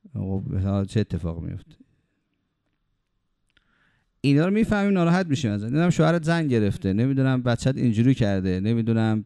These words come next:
دخترت اینجوری شده، پسرت، برای اینا ما تا مرز خودکشی می‌ریم، تا قصه می‌ریم، تا دق می‌ریم،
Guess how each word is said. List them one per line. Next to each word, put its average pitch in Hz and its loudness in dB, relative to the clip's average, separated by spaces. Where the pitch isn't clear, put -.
دخترت 120 2
اینجوری 110 4
شده، 101 0
پسرت، 117 -2
برای 120 2
اینا 143 4
ما 165 2
تا 135 4
مرز 127 2
خودکشی 131 6
می‌ریم، 107 2
تا 117 0
قصه 135 10
می‌ریم، 139 4
تا 113 0
دق 156 10
می‌ریم، 127 6